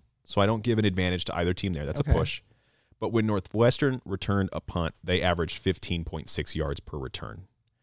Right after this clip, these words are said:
Speaker 1: And they returned it more than Nebraska did. So that's where I give their special teams an edge, is it's part of their culture, and it's been a part of their culture for a longer time. Pat Fitzgerald has coached special teams to be a significant part of their team, and so they are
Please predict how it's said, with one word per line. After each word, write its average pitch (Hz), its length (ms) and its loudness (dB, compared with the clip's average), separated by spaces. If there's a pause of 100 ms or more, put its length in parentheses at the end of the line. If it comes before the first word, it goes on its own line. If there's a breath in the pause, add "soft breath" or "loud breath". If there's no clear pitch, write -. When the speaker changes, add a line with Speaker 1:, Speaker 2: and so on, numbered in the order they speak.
(140)
Speaker 1:
And 90 120 0
they 92 80 4
returned 92 400 0
it 87 100 -2
more 80 220 -2
than 78 100 0
Nebraska 73 480 -4
did. - 240 -12 (480)
So 104 160 -2
that's 123 300 -2
where 135 120 2
I 120 60 6
give 98 220 2
their 90 100 0
special 90 300 -2
teams 85 240 -4
an 80 100 -8
edge, 78 380 -4
is 80 280 -4
it's 92 160 -4
part - 300 -2
of 101 80 2
their 101 140 4
culture, 95 320 0
and 82 160 -6
it's - 100 -8
been 82 180 -4
a 82 60 -2
part 87 160 2
of 85 60 -2
their 85 100 -2
culture 87 320 -2
for 80 160 -4
a 76 60 -2
longer 73 280 -8
time. 117 520 -2 (440)
Pat 98 160 0
Fitzgerald 87 300 -2
has 73 100 -4
coached - 300 0
special 87 280 -2
teams 85 540 -6 (180 soft breath)
to 80 340 -2 (100)
be 90 260 2 (160)
a 90 120 -4
significant 85 420 -4
part 90 260 0
of 90 180 -2
their 87 140 -2
team, 87 440 -4
and 85 120 -6
so 90 120 -2
they 87 180 4
are 92 160 4